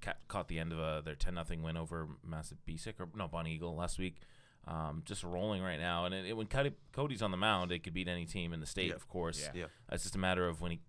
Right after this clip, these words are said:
Speaker 1: you know, he can't pitch every playoff game. You know, what, what are they gonna do? They have some decent second and third pitchers, but, um, you know, baseball's always fun, and we talk about it every year. This, especially this baseball team, which historically has underachieved.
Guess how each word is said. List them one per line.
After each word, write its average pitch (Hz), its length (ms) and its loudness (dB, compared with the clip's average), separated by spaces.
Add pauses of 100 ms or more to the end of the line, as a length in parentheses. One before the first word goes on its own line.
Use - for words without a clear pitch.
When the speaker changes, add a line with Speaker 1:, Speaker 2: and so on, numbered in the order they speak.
Speaker 1:
you 92 80 -2
know, 82 80 0
he 82 80 -2
can't 85 220 -2
pitch 90 180 4
every 82 160 -2
playoff 85 420 2
game. 78 300 -4
You 80 60 -2
know, 76 100 0
what, 82 280 -2
what 90 140 2
are 87 40 0
they 87 80 0
gonna 82 180 0
do? 85 180 0
They 82 100 0
have 82 100 -2
some 82 100 -6
decent 80 360 -6 (200)
second 85 300 -6
and 78 100 -4
third 85 220 -2
pitchers, 80 320 2
but, 78 240 -4 (480)
um, 143 260 -4
you 139 60 -2
know, 175 80 0
baseball's 165 480 4
always 107 240 2
fun, 85 160 0
and 80 100 0
we 82 60 0
talk 98 220 -2
about 90 140 0
it 90 40 4
every 85 180 0
year. 82 300 2
This, 78 260 -4
especially - 300 0
this - 100 -2
baseball 82 340 0
team, 78 280 -4
which - 300 -4
historically 98 580 0
has 80 120 -2
underachieved. 87 840 -2